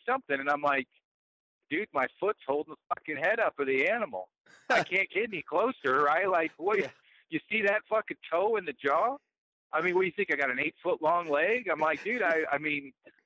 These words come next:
Speaker 1: and then, uh, you
Speaker 2: Get
Speaker 1: know, so the
Speaker 2: taller,
Speaker 1: mule
Speaker 2: Eric.
Speaker 1: deer, the, the mule deer I shot, uh, in, uh, in, in, uh, in Alberta this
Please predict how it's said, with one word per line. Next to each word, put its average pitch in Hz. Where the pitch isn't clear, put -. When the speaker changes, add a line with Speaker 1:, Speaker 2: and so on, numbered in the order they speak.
Speaker 1:
and 160
then, 170
uh, 139
you 180
Speaker 2:
Get 180
Speaker 1:
know, 165
so 185
the 160
Speaker 2:
taller, 160
Speaker 1:
mule 247
Speaker 2:
Eric. 240
Speaker 1:
deer, 151
the, 147
the 160
mule 185
deer 160
I 131
shot, 143
uh, 127
in, 131
uh, 110
in, 135
in, 123
uh, 107
in 127
Alberta 156
this 117